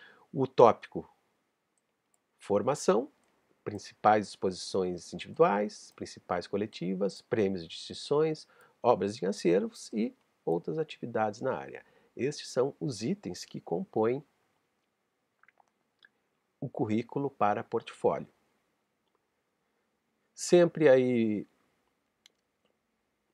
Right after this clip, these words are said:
lembrando, né, eh, como eu falei várias vezes, né, as próximas dicas sobre currículo ainda nós veremos sobre nome artístico. Há algumas orientações que podem ser feitas, né? Quanto antes o artista escolher isso,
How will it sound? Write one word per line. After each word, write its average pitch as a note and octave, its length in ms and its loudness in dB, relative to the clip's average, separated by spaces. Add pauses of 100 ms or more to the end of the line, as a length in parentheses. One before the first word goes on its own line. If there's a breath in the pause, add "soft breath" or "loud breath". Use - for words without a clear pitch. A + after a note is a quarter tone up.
(280)
lembrando, C3 640 6
né, A#2 320 -2 (140)
eh, F#2+ 600 -8
como G#2 160 -4
eu F#2+ 140 -4
falei F#2 320 -4
várias G#2+ 280 -6
vezes, A#2+ 360 -6
né, F#2+ 180 -8
as F#2 120 -14
próximas G2+ 460 -4
dicas G#2+ 340 -4
sobre F#2 280 -4
currículo A#2 560 -4
ainda G2+ 320 -4
nós G2 160 -4
veremos F#2 320 -6
sobre E2+ 240 -8
nome F2+ 180 -4
artístico. - 640 -8 (300 soft breath)
Há - 600 -12
algumas B3 340 -10
orientações G#3 600 -2
que - 100 -20
podem G#2+ 220 -2
ser - 160 -6
feitas, F3 380 -2
né? E2+ 160 -8
Quanto D3+ 360 0
antes A#3 260 0
o C#3 100 0
artista C3 500 -2
escolher A2+ 520 0
isso, - 460 -6